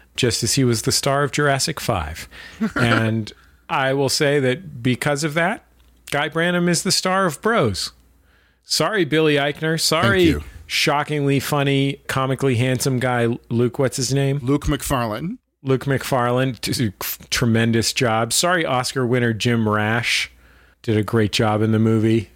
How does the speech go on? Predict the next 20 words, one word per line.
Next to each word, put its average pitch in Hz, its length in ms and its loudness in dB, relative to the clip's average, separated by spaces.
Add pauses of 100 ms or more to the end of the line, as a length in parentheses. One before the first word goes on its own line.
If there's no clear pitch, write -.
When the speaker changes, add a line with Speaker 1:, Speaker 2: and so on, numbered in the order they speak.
Speaker 1:
as 101 120 -2
a 110 60 2
bisexual, 110 800 0 (760)
just 107 180 -4
a 117 60 2
representative 101 580 2
for 110 120 -2
the 98 80 -2
bis-, 101 240 -2
checking 117 320 0
in 104 180 2
for 107 140 -2
the 101 80 0
bisexual 101 640 -2
community. 107 680 0 (1000)
Guy, 151 460 0 (140)
Bros 175 360 4
is 143 100 0
so 190 240 2
funny 101 600 -2